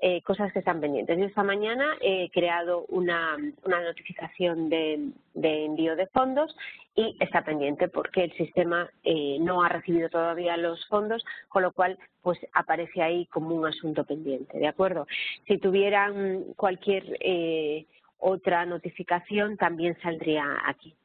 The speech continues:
¿De acuerdo? Si tuvieran que, imagínense, actualizar, pues,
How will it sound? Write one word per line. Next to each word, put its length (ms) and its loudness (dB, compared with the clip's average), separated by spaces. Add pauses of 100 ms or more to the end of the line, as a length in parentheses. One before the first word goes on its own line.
(140)
¿De 60 -4
acuerdo? 320 -2
Si 80 -8
tuvieran 460 -2
que, 120 0
imagínense, 540 0
actualizar, 800 2 (1040)
pues, 140 2